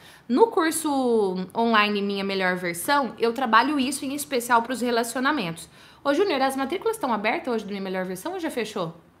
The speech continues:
Ó, as matrículas do curso Minha Melhor Versão estão loucamente abertas agora. Se você quiser fazer a inscrição, vou deixar aí o link pra você, tá? Fecha quando, Júnior?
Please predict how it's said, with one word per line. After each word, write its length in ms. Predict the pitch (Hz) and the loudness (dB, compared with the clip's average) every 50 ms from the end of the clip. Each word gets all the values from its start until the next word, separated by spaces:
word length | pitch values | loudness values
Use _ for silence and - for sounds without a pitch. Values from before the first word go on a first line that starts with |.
| _ _ - - - | _ _ -20 -10 0
Ó, 460 | - 214 220 208 180 160 156 - - - - _ _ _ _ _ _ - _ _ - | 6 8 8 8 8 4 0 -8 -16 -20 -20 _ _ _ _ _ _ -20 _ _ -6
as 160 | - 190 196 | -4 -2 0
matrículas 480 | 233 233 233 233 311 320 - 349 330 339 | 0 0 0 0 -2 -2 -2 -2 -2 -2
do 180 | - 254 269 254 | -2 -4 -4 -2
curso 280 | - 262 247 233 240 | -2 -2 -2 -2 -2
Minha 100 | 233 214 | -2 -2
Melhor 300 | 214 208 202 196 196 190 | -2 0 0 0 -2 -2
Versão 540 | 185 196 190 185 - - 269 277 269 220 - - | -2 -4 -6 -6 -4 -2 0 0 0 -2 -4 -6
estão 380 | 220 214 214 - 247 247 247 | -8 -8 -6 -4 -2 0 2
loucamente 640 | 247 247 277 349 466 466 - 339 285 262 262 254 269 | 4 6 6 6 6 4 2 0 0 -2 -4 -4 -4
abertas 400 | 226 220 226 269 - 311 311 302 | 0 0 0 0 0 -2 0 2
agora. 560 | 311 330 302 247 220 196 185 175 165 160 160 - - - - _ | 2 2 4 6 6 6 6 6 2 -2 -6 -10 -18 -20 -20 _
Se 80 | - - | -10 -6
você 240 | 208 208 - 320 320 | -6 -4 -2 -2 -2
quiser 320 | 320 339 277 220 247 233 | -2 -2 -2 0 0 0
fazer 220 | 233 233 226 220 226 | 2 2 0 2 0
a 40 | |
inscrição, 380 | 220 220 - 226 208 - 277 269 | -2 -2 -4 -6 -6 -4 -4 -2
vou 80 | 277 294 | -2 -2
deixar 260 | 285 294 294 - 285 | -4 -4 -2 -4 -4
aí 60 | 277 | -4
o 60 | 285 | -4
link 180 | 277 277 285 - | -6 -6 -8 -8
pra 160 | - 294 285 | -6 -6 -4
você, 340 | 277 339 359 - - 196 175 | -2 -4 -4 -4 -6 -8 -6
tá? 240 | - - 226 220 262 | -4 0 2 2 2
Fecha 320 | 262 - 269 277 269 - 233 | 2 0 -2 -2 -2 -4 -4
quando, 340 | - 294 339 415 415 339 233 | -2 -2 -2 -2 -2 -4 -4
Júnior? 320 | 202 185 175 170 165 175 | -4 -6 -8 -8 -10 -10